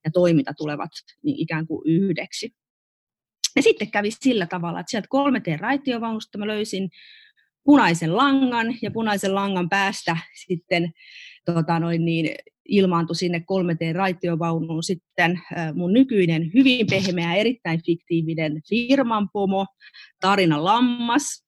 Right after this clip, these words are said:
johon voi tuolla, tota noin niin, sosiaalisen median, ö,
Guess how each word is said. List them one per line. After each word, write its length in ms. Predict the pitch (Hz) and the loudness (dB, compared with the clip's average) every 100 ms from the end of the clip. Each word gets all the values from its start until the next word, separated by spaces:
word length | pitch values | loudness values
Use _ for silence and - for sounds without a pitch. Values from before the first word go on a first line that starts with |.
| - | -2
johon 360 | 190 214 185 | 0 0 -2
voi 260 | 180 185 185 | 0 0 0
tuolla, 320 | 180 175 180 | -2 0 2
tota 280 | 202 185 214 220 | 2 2 2 4
noin 320 | 180 175 180 | 4 0 -2
niin, 160 | 180 | -2
sosiaalisen 600 | 190 214 214 190 180 185 | -2 -2 0 0 0 0
median, 580 | 185 190 175 180 170 170 - - - - | 0 0 0 0 2 0 -6 -18 -20 -20
ö, 40 | - | 0